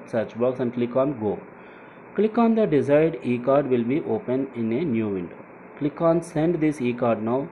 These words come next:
Fill the receivers and sender details on the given boxes. Example, name and email I Ds, and type your message on the message box. You can also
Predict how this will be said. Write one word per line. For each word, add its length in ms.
Fill 180
the 140
receivers 480
and 140
sender 320
details 420
on 160
the 100
given 340
boxes. 340
Example, 600
name 320
and 140
email 300
I 100
Ds, 300
and 220
type 260
your 200
message 520
on 200
the 160
message 440
box. 180
You 160
can 200
also 480